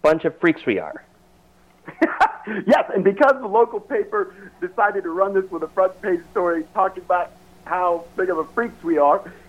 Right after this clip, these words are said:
Speaker 2: it got national, even worldwide attention and became viral.
Speaker 1: Yes, and because it became a national attention getter and it went viral,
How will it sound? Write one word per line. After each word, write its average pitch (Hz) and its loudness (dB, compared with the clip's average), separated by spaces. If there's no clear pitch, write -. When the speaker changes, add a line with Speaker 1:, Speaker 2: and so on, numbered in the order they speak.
Speaker 2:
it 262 -4
got 175 -2
national, 180 0
even 233 0
worldwide 220 2
attention 156 -8
and 170 0
became 196 -4
viral. 165 2
Speaker 1:
Yes, 151 0
and 151 2
because 170 2
it 151 2
became 165 0
a 135 2
national 165 2
attention 160 0
getter 143 6
and 139 2
it 131 2
went 143 -2
viral, 143 6